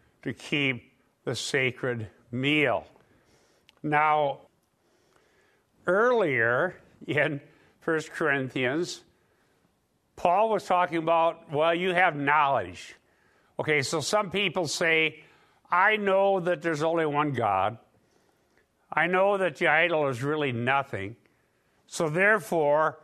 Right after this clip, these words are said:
I'm going to go to the idol festival and eat the idol food, but in my mind, I know it's nothing."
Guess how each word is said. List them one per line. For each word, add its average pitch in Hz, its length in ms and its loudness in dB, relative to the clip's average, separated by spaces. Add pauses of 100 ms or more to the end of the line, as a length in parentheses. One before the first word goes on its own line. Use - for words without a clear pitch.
(260)
I'm 175 220 2
going 170 340 0
to 156 80 -2
go 160 260 0
to 156 120 -4
the 143 220 -2
idol 156 380 2
festival 147 840 -2
and 143 100 -4
eat 147 180 -4
the 147 160 0
idol 139 380 0
food, 160 520 -2 (380)
but 175 120 0
in 180 120 0
my 170 180 4
mind, 180 320 4
I 139 80 4
know 151 260 2
it's 123 160 -4
nothing." 135 440 -2